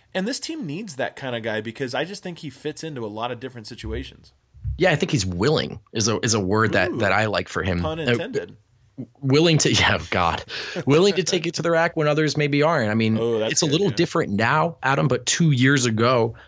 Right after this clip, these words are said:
Speaker 2: neither Jamal Murray or Gary Harris were penetration type guards, right?
Speaker 1: Right.
Speaker 2: They,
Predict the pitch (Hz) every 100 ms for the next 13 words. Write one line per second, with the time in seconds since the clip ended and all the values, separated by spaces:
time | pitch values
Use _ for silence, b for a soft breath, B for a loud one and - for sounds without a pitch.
0 | B 110 139 139 120 120 117 123 101 120
1 | 117 117 104 92 113 107 104 110 104 104
2 | 98 98 113 95 - 104 110 98 98 90
3 | 90 101 92 85 87 92 101 - 104 98
4 | 95 104